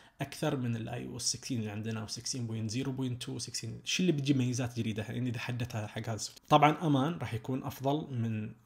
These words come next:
السوفتات اللي راحت، وبرضو ثبات حق النظام وتعديلات حق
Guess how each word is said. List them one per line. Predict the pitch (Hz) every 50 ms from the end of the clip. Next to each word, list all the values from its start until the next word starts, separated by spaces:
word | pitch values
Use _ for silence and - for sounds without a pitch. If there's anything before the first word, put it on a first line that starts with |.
| - -
السوفتات | - - 120 - 135 123 113 -
اللي | - 107
راحت، | 107 110 110 - 160 175 - - - -
وبرضو | - 147 165 208 208 190 180 214 226 226 226 - - - - - _ -
ثبات | - 180 156 156 165 165 156 -
حق | 127 113 151 143 139
النظام | 143 143 143 139 143 143 143 143 143 147 143 143 139
وتعديلات | 123 - - 135 131 131 143 143 143 139 - -
حق | - 143